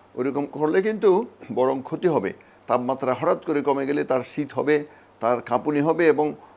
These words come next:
অ-, অসুবিধা হবে, মাংসপেশির অসুবিধা হবে। অনেকেই মনে করতে পারে ভুলবশত জ্বর, এ, অনেকেই তাপমাত্রা বেশি হয়ে গেছে, এখন প্যারাসিটামল বা অন্য ওষুধ দিয়ে দেবো। না, এগুলি দেওয়া যাবে না। এক্ষেত্রে প্যারাসিটামল বা অন্য যে কোনো রকমের ব্যথানাশক জ্বরের ওষুধগুলি একেবারেই দেওয়া যাবে না।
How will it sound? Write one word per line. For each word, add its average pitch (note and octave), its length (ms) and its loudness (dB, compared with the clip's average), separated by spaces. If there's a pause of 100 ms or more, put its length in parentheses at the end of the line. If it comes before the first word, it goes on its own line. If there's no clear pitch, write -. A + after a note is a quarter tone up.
অ-, - 60 -10
অসুবিধা C3 540 0
হবে, G2 120 -2
মাংসপেশির B2+ 540 -2
অসুবিধা G2 420 -8
হবে। E2 200 -8 (100)
অনেকেই E3 280 4
মনে D#3+ 220 2
করতে D3 260 -2
পারে D#3+ 200 2
ভুলবশত D3 580 -2
জ্বর, A#2 240 4 (400)
এ, - 80 -4
অনেকেই D3 480 2
তাপমাত্রা C3+ 480 0
বেশি C3+ 260 -4
হয়ে F3 160 0
গেছে, F3 400 -2 (260)
এখন C#3+ 240 -4
প্যারাসিটামল D3 720 2 (280)
বা C3+ 100 6
অন্য C#3+ 240 4
ওষুধ C#3 240 -2
দিয়ে B2 200 0
দেবো। G2 240 -4
না, B2 200 -2
এগুলি D3 220 -2
দেওয়া C#3+ 200 2
যাবে B2+ 200 -2
না। F#2+ 120 -6 (320)
এক্ষেত্রে E3 460 -2
প্যারাসিটামল D#3 720 0
বা D3 160 2
অন্য C#3+ 380 0
যে D3+ 140 6
কোনো G3+ 280 0
রকমের G3+ 340 2 (160)
ব্যথানাশক F#3 760 2
জ্বরের C#3 340 2
ওষুধগুলি D#3+ 480 -2
একেবারেই E3+ 320 2
দেওয়া A2 200 4
যাবে F2+ 180 -2
না। E2+ 100 -8